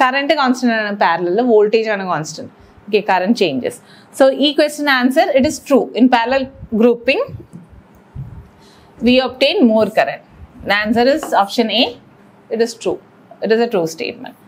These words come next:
Next is, so next question, there are four resistors, each having same resistance of four ohm. These are first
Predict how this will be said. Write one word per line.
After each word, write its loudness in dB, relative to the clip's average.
Next 0
is, -2
so 6
next -4
question, 0
there 4
are -4
four 4
resistors, 0
each -4
having 0
same 0
resistance -2
of -6
four 2
ohm. 4
These 2
are -2
first 0